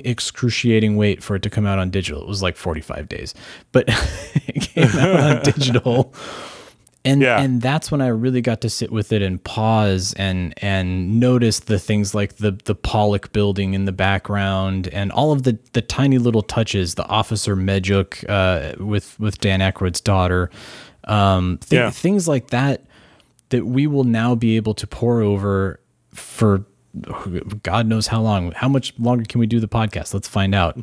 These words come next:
Speaker 1: Um,
Speaker 2: <laughs> Well, yeah, like, people kind of forgot. Like, yeah, exactly. When I s-, I saw it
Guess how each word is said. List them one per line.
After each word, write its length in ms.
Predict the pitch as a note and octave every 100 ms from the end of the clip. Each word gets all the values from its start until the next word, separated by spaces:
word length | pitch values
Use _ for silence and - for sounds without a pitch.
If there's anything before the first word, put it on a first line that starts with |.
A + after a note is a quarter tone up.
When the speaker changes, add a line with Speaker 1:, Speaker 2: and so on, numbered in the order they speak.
| -
Speaker 1:
Um, 340 | G#2 A3+ F#3+ -
Speaker 2:
<laughs> 40 | - - - - - - -
Well, 100 | A#3+
yeah, 160 | B3
like, 400 | G#3+ G3 - G3+
people 240 | G#3+ A#3 A3+
kind 160 | F#3
of 80 | D3
forgot. 500 | - - A#2+ B2 -
Like, 140 | C3
yeah, 140 | C#3 B2+
exactly. 480 | G2 A#2 A2 - G2
When 160 | G#2
I 120 | A2
s-, 200 | C3+ - -
I 120 | B2
saw 260 | D#3 E3+
it 80 | D#3+